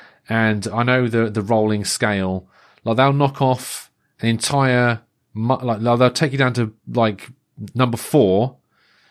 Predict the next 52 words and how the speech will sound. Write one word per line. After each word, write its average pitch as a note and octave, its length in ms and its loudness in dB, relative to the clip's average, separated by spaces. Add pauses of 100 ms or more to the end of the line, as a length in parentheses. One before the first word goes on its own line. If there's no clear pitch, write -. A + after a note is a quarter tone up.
(260)
if A#2 240 -6
you, A#2 220 4
I - 20 2
don't G#2+ 80 0
know, F#2 160 0
just, - 400 -10 (300)
you, A#2 180 -6 (240)
I C3 60 -4
know, C#3 260 2
I B2 60 -6
think D3+ 200 -4
one D3 140 0
of C3+ 80 -2
the D3+ 60 2
things C#3 140 0
that C#3+ 100 -2
we, C#3 200 2
we C3+ 140 0
had C#3+ 140 2
a - 20 2
bucket A#2+ 500 -2
somewhere. F#2 360 -2
They're G#2+ 100 2
like, A#2 80 2
"Oh, C#3 160 4
no, C#3 80 4
you C#3 160 2
can't D3 220 2
have C#3 80 2
that B2+ 180 -2
bucket C#3 300 0
there." A#2 420 0 (1000)
It's - 80 -10
all D3 80 0
right. B2+ 220 2
So C3 140 -4
they C#3+ 80 2
took D3+ 200 0
a, D3+ 120 4
they D3 100 2
literally D#3+ 300 4
took D#3 240 0
us C#3+ 80 0
from D3 140 0
a C3+ 40 2
five C#3+ 300 2
to - 100 -4
a C3+ 60 2
four C3+ 240 2
for A#2+ 160 0
a - 20 0
bucket. G#2 640 -2